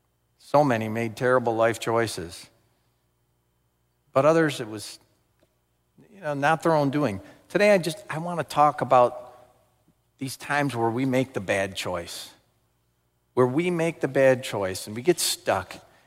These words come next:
And how do we get moving again? Ag-, a-, a-, and as I've said, there's just examples that abound. There's tons of examples in the, in Scripture. I'm, I wanna take you to one today that's well known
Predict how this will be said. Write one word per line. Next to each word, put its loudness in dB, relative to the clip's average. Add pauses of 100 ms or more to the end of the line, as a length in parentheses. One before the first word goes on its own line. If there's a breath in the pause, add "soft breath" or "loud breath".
(140 soft breath)
And 0
how -2
do 0
we -4
get -4
moving 2
again? 0 (960)
Ag-, -2 (420 soft breath)
a-, 4
a-, -8
and 4
as 4
I've 4
said, 2
there's -2
just -2
examples 0
that 8
abound. 0
There's -8
tons 2
of -2
examples -2
in 2
the, 0 (220)
in 0
Scripture. 4 (340 loud breath)
I'm, 4 (120)
I 2
wanna 2
take 4
you 10
to 4
one 4
today 4
that's -2
well 6
known 0